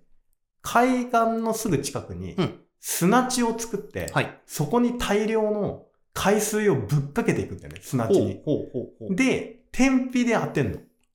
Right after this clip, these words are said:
Speaker 2: あー、あ、炊くんじゃなくて、
Speaker 1: そう。
Speaker 2: 天日で。
Speaker 1: そうすると、勝手に蒸発してって、
Speaker 2: はい。うん、うん。
Speaker 1: その砂地のところに塩が結晶化していくから。
Speaker 2: うわ、そっちの方がいっぱいできそうっすね。
Speaker 1: そうそう。だから、なんか、広いところでできるしさ。
Speaker 2: はい、はい。
Speaker 1: あの、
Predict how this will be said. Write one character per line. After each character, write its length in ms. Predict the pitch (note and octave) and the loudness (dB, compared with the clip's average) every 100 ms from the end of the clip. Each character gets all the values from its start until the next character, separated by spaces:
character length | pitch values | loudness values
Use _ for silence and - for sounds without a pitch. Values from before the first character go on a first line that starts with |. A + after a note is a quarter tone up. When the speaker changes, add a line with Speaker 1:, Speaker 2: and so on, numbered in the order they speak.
| _ - | _ -2
Speaker 2:
あ 760 | A3 G#3+ G#3+ G#3 G3+ G3+ E3 D#3 | 4 6 6 6 6 6 6 4
ー、 40 | |
あ、 20 | - | 4
炊 200 | G#3 A#3+ | 2 4
く 120 | A#3+ | 4
ん 100 | E3+ | 4
じ 80 | A2+ | 4
ゃ 40 | |
な 120 | G#2+ | 2
く 140 | G#2+ - | -2 -6
て、 160 | G2 | -6
Speaker 1:
そ 240 | - B2 - | -2 -2 0
う。 20 | |
Speaker 2:
天 140 | - | 2
日 60 | E3 | 2
で。 0 | |
Speaker 1:
そ 60 | B3+ | 4
う 20 | |
す 100 | D3 | 4
る 20 | |
と、 140 | C3 - | 4 4
勝 200 | F#3 F3+ - | 2 2 -4
手 120 | A#3+ | -4
に 140 | A3+ G#3 | 0 2
蒸 200 | F#3+ F#3+ | 4 2
発 300 | G3 F#3+ F#3+ | 0 -2 -2
し 100 | F#3+ | -4
て 140 | - | -4
っ 20 | F3 | -4
て、 80 | |
Speaker 2:
は 60 | A3+ | 0
い。 60 | G#3 C3 G#2 | 2 2 0
う 60 | E3 | 0
ん、 20 | |
う 40 | D#3+ | -2
ん。 220 | F#2+ - | -2 -10
Speaker 1:
そ 160 | - F#3 | -8 -4
の 100 | F3+ | -2
砂 280 | F#3 G3 G3+ | 0 0 0
地 140 | G#3+ | -2
の 120 | G#3+ | -4
と 120 | G3+ | -2
こ 100 | F#3+ | 2
ろ 80 | F#3+ | 2
に 120 | B2+ G2 - | 2 0 0
塩 120 | E3 | 0
が 100 | - | 0
結 220 | - G#2 | -4 -6
晶 140 | - B2 | -4 -4
化 120 | A2+ | -4
し 100 | - | -6
て 80 | G#2+ | -6
い 40 | |
く 120 | G2+ | -12
か 80 | - | -16
ら。 260 | A#2+ A2 - _ - | -10 -10 -10 _ -2
Speaker 2:
う 60 | |
わ、 220 | C#3+ - - | 0 0 -4
そ 140 | D#3+ | -8
っ 40 | |
ち 60 | D#3 | -2
の 80 | A3 | 2
方 60 | |
が 60 | A#2 | 2
い 20 | |
っ 20 | - | 2
ぱ 100 | D#3+ | 2
い 40 | |
で 80 | D3+ | 2
き 80 | D3 | 0
そ 120 | C3+ | -2
う 20 | |
っ 20 | |
す 120 | - - | -4 -4
ね。 40 | |
Speaker 1:
そ 60 | F3 | -4
う 40 | |
そ 200 | C3+ A2 | -2 -2
う。 20 | |
だ 80 | E3+ | 0
か 100 | C#3+ | 0
ら、 240 | A2 F#2 - | 0 -2 -4
な 80 | |
ん 20 | F#3 | -4
か、 280 | - - _ _ _ _ | -4 -8 _ _ _ _
広 480 | - - G#3+ D4+ C4 | -6 2 6 6 6
い 40 | |
と 80 | C#3 | 4
こ 80 | A#2 | 0
ろ 100 | A2 | -2
で 80 | F#2+ | -2
で 140 | F#2+ | -6
き 80 | G#2+ | -6
る 80 | F2+ | -10
し 100 | - | -10
さ。 180 | F2+ - | -14 0
Speaker 2:
は 100 | C3 | 0
い、 80 | G#2+ | 2
は 160 | A2 | 0
い。 160 | G2+ - - | -2 -6 -10
Speaker 1:
あ 140 | A2 | -8
の、 320 | A2 G#2 - | -8 -8 -10